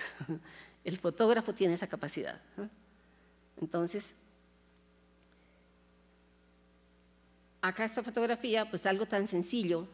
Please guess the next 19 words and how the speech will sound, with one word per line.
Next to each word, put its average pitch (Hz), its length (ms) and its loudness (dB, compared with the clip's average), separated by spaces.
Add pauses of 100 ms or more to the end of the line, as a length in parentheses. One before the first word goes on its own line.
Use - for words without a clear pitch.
¿no? 190 200 2 (640)
Pues 156 140 -10
un 180 120 0
cortador 160 500 4
de, 170 160 2
un 170 100 2
rebanador 151 500 4
de, 165 320 -2 (880)
de 151 180 -6
huevos, 156 520 0 (160)
¿no? 185 140 -10 (840)
Pero, 214 480 4
mm, 175 240 0 (220)
esta 196 300 -4
sombra 214 440 4
larga, 214 640 4
¿cierto? 190 500 -4 (380)
Extraña, 202 800 4 (260)
¿no? 190 100 -10